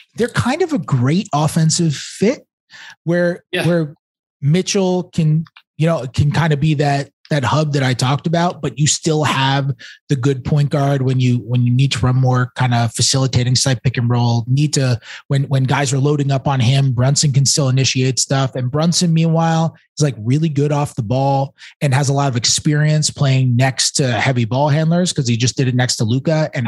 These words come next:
Speaker 1: absolutely thrived doing it next to Luka. I feel like those guys offensively, they both shoot. I feel like those guys offensively, they're both, they both shoot and they both get to the rim. Like, they're, they're totally different stylistically, but they're both three-level scorers to a degree. Mitchell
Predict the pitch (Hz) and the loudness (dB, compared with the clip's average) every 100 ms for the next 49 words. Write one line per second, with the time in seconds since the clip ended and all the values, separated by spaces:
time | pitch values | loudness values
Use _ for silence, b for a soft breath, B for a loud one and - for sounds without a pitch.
0 | - 127 113 135 120 123 - 107 123 165 | -4 -2 -2 -2 -2 -2 -2 0 0 -2
1 | - _ b b _ 165 165 175 156 - | -4 _ b b _ -2 0 0 -2 -2
2 | 160 160 165 175 170 B B B - 110 | 0 0 0 -2 -4 B B B -6 -4
3 | - 226 269 214 - 170 165 135 165 123 | -2 -2 0 -2 -2 -2 0 0 0 0
4 | 135 127 139 170 185 147 107 147 156 - | -2 0 0 0 0 0 0 -2 0 0
5 | 147 196 - _ B B B 147 135 190 | 0 -2 -8 _ B B B -6 -2 0
6 | 214 208 190 - - 151 156 139 135 143 | 0 0 -2 -4 -2 0 0 0 0 0
7 | 143 - - - _ - 131 - 131 139 | 0 0 -2 -6 _ -4 -2 0 0 0
8 | 165 156 139 113 156 - 131 240 233 - | 2 0 -2 -2 -2 -2 -2 0 0 0
9 | 214 - _ 190 214 175 143 139 127 - | -2 -6 _ -2 0 0 0 -4 -6 -4
10 | 104 113 92 127 139 180 - _ _ - | -2 0 -2 -2 0 0 -2 _ _ -6
11 | 175 - - - 277 220 196 139 151 - | -4 -2 -4 0 -2 0 -2 0 -4 -2
12 | 98 - 107 104 98 101 - - 170 170 | -2 -2 0 0 0 -2 -4 -6 -8 -10
13 | _ B B 185 185 156 196 214 214 180 | _ B B -4 -2 0 0 -2 -2 -2
14 | 147 120 117 - 101 95 101 - 107 92 | 0 0 -2 -2 0 0 -2 -2 -2 -4
15 | 98 107 92 90 147 127 104 | -2 -2 -2 0 0 0 -2